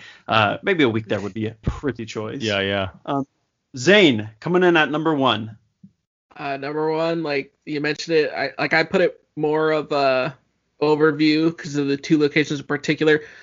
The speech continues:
Speaker 3: I gotta go Middle Earth, and
Speaker 2: Mm.
Speaker 3: from Middle Earth, especially the Shire, and you can't, can't have a list without saying Rivendell. Like,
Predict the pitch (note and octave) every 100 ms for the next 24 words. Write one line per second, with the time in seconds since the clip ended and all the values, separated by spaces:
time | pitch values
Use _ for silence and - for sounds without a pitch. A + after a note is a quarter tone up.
0 | - - F3 E3+ E3+ E3 E3 D#3 - -
1 | - - _ - C3+ C#3 C3 B2 A#2+ E3
2 | E3 E3+ E3 D#3+ E3+ _ D3+ D3 - E3
3 | - E3+ C#3+ C#3 - D3+ F3 G3+ G#3+ G#3
4 | _ _ _ _ D3+ D3+ D3 D3 D#3 _
5 | _ - G#3+ - - B3 F#3+ G3+ F#3+ E3+
6 | E3+ - D#3+ D#3 E3 D3 D3 D3+ - F#2+
7 | D2+ C#3 B2